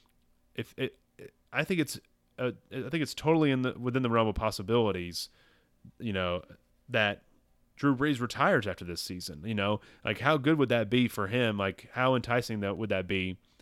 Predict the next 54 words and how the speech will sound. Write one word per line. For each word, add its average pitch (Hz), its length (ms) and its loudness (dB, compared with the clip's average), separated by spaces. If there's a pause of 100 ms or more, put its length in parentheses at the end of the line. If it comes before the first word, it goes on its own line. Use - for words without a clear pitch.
(420)
to 120 120 0
retire 104 640 4
after 107 280 -2
winning 104 240 -2
the 95 80 -6
Super 104 220 -6
Bowl, 85 320 -10 (120)
you 98 140 -8
know, 85 100 -6
here 98 160 -4
in 90 60 -2
a 90 40 -8
couple 87 240 -8
weeks? 82 320 -10 (380)
Um, 104 420 0 (760)
if - 80 -8
that 127 140 2
happens, 120 420 -4
I 104 60 -2
think 147 160 -4
this 147 140 -4
offense, 123 600 -4
it 113 120 -10
does 127 220 0
take 123 200 -4
a 120 40 -2
step 113 300 -2
back. 107 360 -4
I 101 40 -10
think 120 200 -4
that's 110 160 -6
gonna 113 200 -2
have 107 200 -2
some 104 160 -8
good 95 180 -6
playmakers, 104 600 0
but, 95 200 -2 (400)
you 113 120 -4
know, 107 180 2
they 113 220 0
have, 127 240 0
they're 120 120 -2
gonna 120 140 2
have 120 100 4
a 110 40 -4
lot 113 140 2
of - 80 -4
questions 147 440 0
to 101 100 -6
ask 87 480 -8 (520)
at 117 120 -2
the 120 60 -8
quarterback 110 460 0
position, 85 460 -12